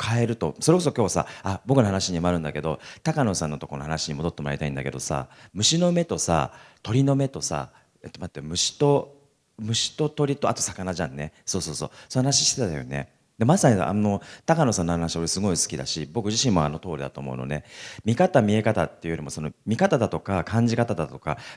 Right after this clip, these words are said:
考え方をちょっとずらすだけで、本当にいろんなところになんかこう、いろんな考え方ができるし、デザイナーといえどもデザイナーだけじゃない仕事がいろいろこうできるんだなと。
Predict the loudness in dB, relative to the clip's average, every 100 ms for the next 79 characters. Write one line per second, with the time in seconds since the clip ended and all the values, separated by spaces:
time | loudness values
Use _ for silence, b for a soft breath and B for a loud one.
0 | 0 2 4 4 2 2 2 0 0 0
1 | 2 0 0 2 2 2 -2 B -2 0
2 | 2 4 4 4 2 4 4 4 4 0
3 | -2 -6 0 4 4 4 2 4 4 4
4 | 0 -2 -4 -4 -2 0 -2 B B B
5 | 2 6 6 8 6 4 2 2 2 2
6 | 4 4 4 2 -2 -16 _ -2 0 2
7 | 4 4 4 2 0 0 -2 2 2 2
8 | 0 -2 -2 0 -2 0 2 2 0 -12